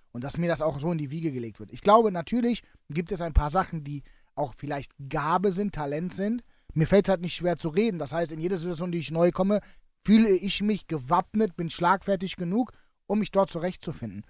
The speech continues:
Das ist sicherlich eins, was mir dabei hilft. Aber auch jahrelanges Training. Ich hab Personal Training gemacht, Coaching gemacht, also selber gegeben. Zigtausende Stunden. Ich habe im Nachtleben Clubs eröffnet und Leute begrüßt und zu Getränken eingeladen.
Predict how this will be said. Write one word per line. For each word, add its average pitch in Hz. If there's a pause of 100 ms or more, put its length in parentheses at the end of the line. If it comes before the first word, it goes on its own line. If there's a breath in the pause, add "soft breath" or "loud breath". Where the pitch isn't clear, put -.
(100)
Das 185
ist -
sicherlich 208
eins, 175
was 165
mir 160
dabei 135
hilft. 156
Aber 175
auch 196 (240)
jahrelanges 190
Training. 185 (300 soft breath)
Ich 139
hab 156 (100)
Personal 175
Training 180
gemacht, 135
Coaching 175
gemacht, 131
also 120
selber 143
gegeben. 131 (580 soft breath)
Zigtausende 190
Stunden. 202 (280 soft breath)
Ich 123
habe 190
im 165
Nachtleben 160 (760 soft breath)
Clubs -
eröffnet 135
und 135
Leute 196
begrüßt 160
und 147
zu 151
Getränken 190
eingeladen. 127